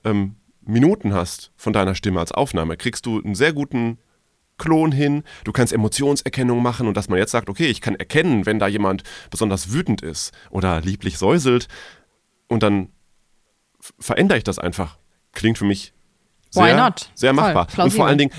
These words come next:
Speaker 1: es muss ja
Speaker 2: Mhm.
Speaker 1: nicht mal, es muss ja nicht mal realistisch sein. Also wenn ich jetzt irgendwo anrufe, bei dir, also gut, wir kennen uns jetzt, aber nehmen wir an, du arbeitest im Callcenter, es ruft jemand an,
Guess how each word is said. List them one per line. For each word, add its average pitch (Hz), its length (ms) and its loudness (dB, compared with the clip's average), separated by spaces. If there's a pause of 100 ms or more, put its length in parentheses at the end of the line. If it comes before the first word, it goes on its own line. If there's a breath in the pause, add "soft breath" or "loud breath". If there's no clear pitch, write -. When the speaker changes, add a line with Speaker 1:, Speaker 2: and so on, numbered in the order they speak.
Speaker 1:
es 113 120 -2
muss 175 220 2
ja 139 60 4
Speaker 2:
Mhm. 127 60 6
Speaker 1:
nicht 151 120 0
mal, 117 320 2 (360 soft breath)
es - 100 -6
muss 135 160 2
ja 123 80 0
nicht 117 120 -6
mal 113 120 0
realistisch 127 440 0
sein. 85 300 -4 (240 soft breath)
Also 101 160 -2
wenn - 80 2
ich 170 80 2
jetzt 190 140 2
irgendwo 123 320 -2
anrufe, 135 580 -2 (460)
bei 107 100 2
dir, 147 360 0 (320)
also 95 180 -4
gut, 98 120 -2
wir 92 80 -2
kennen 135 180 2
uns 165 120 0
jetzt, 180 100 -4
aber 104 160 0
nehmen 123 180 4
wir 113 60 0
an, 117 120 0
du 110 140 -6
arbeitest 92 280 -2
im 101 80 -2
Callcenter, 175 380 -2
es - 100 -8
ruft - 140 -6
jemand 95 200 0
an, 156 160 0